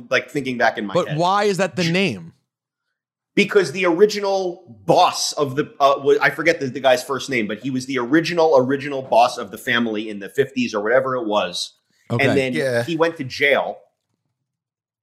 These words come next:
Speaker 1: John, you know, uh, Johnny Soprano and,
Speaker 2: Yeah.
Speaker 1: and, and Junior Soprano were a, were a faction within the family.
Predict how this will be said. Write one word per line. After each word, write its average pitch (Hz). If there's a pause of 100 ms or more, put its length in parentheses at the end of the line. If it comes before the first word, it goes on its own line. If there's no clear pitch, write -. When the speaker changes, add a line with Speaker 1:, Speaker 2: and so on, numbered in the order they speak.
(420)
Speaker 1:
John, 165 (120)
you 151
know, 127 (140)
uh, 127
Johnny 175 (100)
Soprano 156
and, 120
Speaker 2:
Yeah. 127
Speaker 1:
and, 127
and 123
Junior 165
Soprano 127
were 127
a, 127 (180)
were 135
a 117
faction 131
within 143
the 123
family. 113